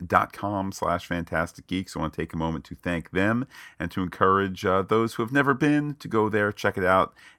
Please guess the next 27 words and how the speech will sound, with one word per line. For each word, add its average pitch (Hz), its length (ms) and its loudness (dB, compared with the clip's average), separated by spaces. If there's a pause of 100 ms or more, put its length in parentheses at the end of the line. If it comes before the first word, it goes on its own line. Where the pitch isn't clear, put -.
and, 85 400 -2
uh, 80 180 2
see 98 440 -6
how 101 240 4
you 101 580 -2
can 78 140 -10
help 80 340 -4 (520)
keep - 360 -4
the 87 80 -6
podcast 90 640 4
afloat, 85 460 -2 (280)
especially 82 320 -6
with 78 160 -6
those, 78 380 -4
uh, 71 520 0
storage 78 680 -2
and 78 240 -6
bandwidth 80 540 -4
costs - 460 0
that - 140 -6
the - 60 -20
podcast, 82 800 -2 (300)
nay, 135 420 4
the 120 120 -2
Fantastic 120 600 -2
Geek 127 240 -2
series, 120 680 0